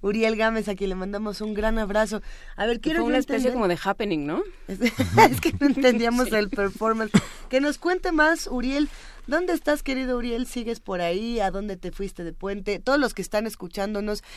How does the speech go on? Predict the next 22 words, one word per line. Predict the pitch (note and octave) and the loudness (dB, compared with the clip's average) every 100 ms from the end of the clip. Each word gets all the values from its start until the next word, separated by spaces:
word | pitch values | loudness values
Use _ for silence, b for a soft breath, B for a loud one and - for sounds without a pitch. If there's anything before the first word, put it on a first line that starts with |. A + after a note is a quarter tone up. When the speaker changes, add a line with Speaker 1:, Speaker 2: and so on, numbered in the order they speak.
| B | B
Speaker 1:
si | - - G3 | -10 -8 -4
quieren | - C4+ C4 A#3+ G#3 | 4 6 8 6 2
seguir | G3+ G3+ | -2 0
haciendo | G3 G#3+ G3+ F#3+ | 0 0 -2 -2
comunidad | F#3 F3 F3 F3 | -2 -2 -2 -2
con | - F#3 | 0 0
nosotros, | E3+ D#3 F#3 F3 G#3 B B B | -2 -2 -2 0 -2 B B B
mándenos | A3+ D4 E4+ D#4+ | 2 4 6 4
postales | - B3 - C#4+ D4 | 2 0 2 2 2
sonoras. | C4 B3 C#4 D4 | 0 2 2 2
Hace | D4+ | 0
mucho | D#4+ D4+ D#4 | -2 -2 -2
que | B3+ | 0
no | B3 | 2
nos | B3+ | 0
mandaban | A3+ G#3+ G#3 G#3 | -2 -2 -2 -2
una | G#3+ G#3 G3+ | -4 -6 -6
postal | F3+ - F3+ | -8 -8 -8
como | - F3+ | -8 -8
esta, | E3 D#3 - | -6 -6 -6
por | - D#3+ | -8 -10
ejemplo. | D#3 E3 D#3+ - | -8 -10 -12 -16